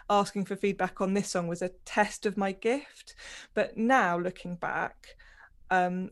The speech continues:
I feel like God has freed me up from that to s-, say, "Well, you don't have to, it doesn't have to be all or nothing. You don't have to be, um, you don't have to have, like, perfect, amazing songs for you to even start. You can just make it part of your life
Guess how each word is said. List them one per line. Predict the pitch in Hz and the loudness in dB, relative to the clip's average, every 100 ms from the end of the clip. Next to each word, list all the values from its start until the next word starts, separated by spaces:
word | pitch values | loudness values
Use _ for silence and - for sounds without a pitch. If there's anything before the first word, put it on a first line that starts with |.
| - | 0
I | 202 | 0
feel | - 233 214 208 202 - | 2 4 4 4 0 0
like | 202 139 | -4 0
God | 214 196 | 0 2
has | 208 202 | 2 -2
freed | - - 240 220 | -6 -2 0 2
me | 208 214 | 4 6
up | 220 - | 6 4
from | 190 180 | -6 -2
that | 175 - - | -4 -4 -4
to | 196 | -4
s-, | 185 - - - | -4 -8 -14 -6
say, | - 202 | 0 0
"Well, | 202 214 | 2 2
you | 220 220 | 2 2
don't | 254 240 220 | 4 2 2
have | 233 - | -2 -2
to, | - 220 - _ | -2 -2 -6 _
it | 220 | -2
doesn't | 220 247 233 | 0 0 0
have | 233 | 0
to | 247 | 0
be | 226 226 | -2 2
all | 214 202 | 2 2
or | |
nothing. | 202 214 - 165 | 4 2 0 -4
You | 185 | 0
don't | 208 196 | 0 0
have | 202 - | -4 -4
to | 196 | -2
be, | 190 180 185 - - - - - | 0 0 -4 -10 -20 -20 -20 -4
um, | 180 175 175 175 - | -2 0 -4 -8 -10
you | - | -4
don't | 202 | -2
have | 202 196 | 0 -2
to | 202 | -4
have, | 196 185 | -4 0
like, | 185 - - - - - _ | 0 0 -14 -20 -20 -20 _
perfect, | 220 196 196 - | -2 0 0 0
amazing | 196 190 190 185 | 0 0 0 -2
songs | 220 180 156 175 | 2 2 0 -8
for | - 202 | -2 -2
you | 190 190 | 0 -2
to | 202 - | -4 -2
even | 190 190 | -2 -2
start. | 185 214 185 - - - | -2 0 0 0 -6 -6
You | 202 | -8
can | 196 202 | -2 0
just | 190 220 220 | 6 6 6
make | 196 185 | -2 -2
it | 185 | -4
part | 196 185 190 | -2 -4 -6
of | 190 | -6
your | 185 | -2
life | 190 - 185 - | -2 -2 -6 -14